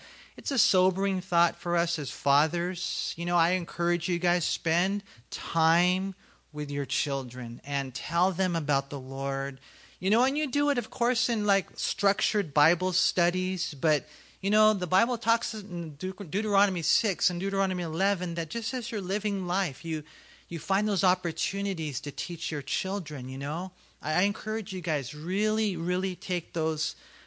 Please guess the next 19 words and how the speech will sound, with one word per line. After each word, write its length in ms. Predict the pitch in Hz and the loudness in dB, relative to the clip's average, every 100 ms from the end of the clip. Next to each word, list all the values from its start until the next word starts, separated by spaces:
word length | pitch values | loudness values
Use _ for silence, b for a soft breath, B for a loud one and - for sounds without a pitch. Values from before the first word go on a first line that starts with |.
| B | B
to 100 | 170 | -6
heart, 560 | 147 - 175 170 143 - _ b b b b | -6 2 6 6 4 0 _ b b b b
you 120 | 170 | 0
know, 220 | 180 190 170 | 4 4 4
and, 400 | 165 170 160 147 165 | 2 2 2 -2 -2
and, 340 | 165 151 143 | 0 -2 -2
and 140 | 165 | 0
what 120 | 175 180 | 0 0
we 120 | 196 | -2
find 400 | - 190 196 180 | 0 2 2 2
is 160 | 156 | 0
that, 320 | 180 165 156 - | 2 2 2 -2
uh, 60 | 143 - 143 | -10 -8 -6
again, 440 | 160 190 165 127 - | 0 2 2 0 -6
perhaps 1080 | 143 131 156 156 175 - - - - - - | -8 -2 2 2 0 -2 -4 -4 -6 -12 -6
the 140 | 156 143 | -2 -2
problem 520 | - 165 160 175 175 | 0 2 2 2 -2
with 100 | 180 | -2
Manasseh 840 | 185 185 147 127 123 - 123 127 | 0 0 0 0 -2 -4 -4 -4